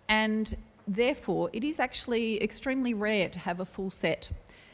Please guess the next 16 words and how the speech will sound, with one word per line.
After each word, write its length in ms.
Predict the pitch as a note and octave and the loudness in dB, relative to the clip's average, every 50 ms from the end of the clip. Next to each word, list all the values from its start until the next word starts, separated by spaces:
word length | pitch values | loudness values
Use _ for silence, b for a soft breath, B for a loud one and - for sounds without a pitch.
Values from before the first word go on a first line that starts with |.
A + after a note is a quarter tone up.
| B B B B B - | B B B B B -4
We 180 | G3 G#3 G#3+ G#3+ | 0 0 2 4
are 400 | G#3 G#3 G3 F#3+ F#3 - - - | 6 6 8 8 6 6 4 0
very 340 | D#3+ G3 G#3+ G#3 G3+ G3+ G3+ | 0 4 6 6 6 6 8
lucky 520 | F#3+ F#3 G#3 - - D4 D#4 E4 B3 - | 8 6 6 6 0 0 0 0 2 2
in 80 | G3+ G3 | 2 2
Australia 580 | F#3+ - - - G#3 G#3 G#3+ A3 A#3+ C4 C#4 B3+ | 0 -2 0 4 4 6 6 6 4 2 2 2
that 140 | G#3+ - | 0 -2
the 80 | - G3+ | 0 0
National 340 | G3+ G#3+ A3 - - A#3 G#3 | 2 2 2 2 0 -2 0
Gallery 440 | F#3 G3 F#3+ G3 G3 G3 F#3 F3 - | 2 4 4 4 2 0 0 0 2
of 160 | F3+ F#3 G#3 | 0 0 0
Australia 480 | G3+ - - - F#3 F3+ F3 E3+ F3 | -2 -4 -2 2 2 2 4 2 0
holds 640 | F3 - - - G3+ G3 G3 G#3 G#3+ G3+ - - - - | -2 -2 0 2 4 4 6 4 2 0 -4 -6 -12 -10
a 60 | F3 | -4
complete 420 | - - F#3 - - F3+ F3+ D#3+ E3 | 0 0 0 2 4 4 4 2 2
set 420 | - - F3 - E3 - - | 2 2 2 2 2 -2 -8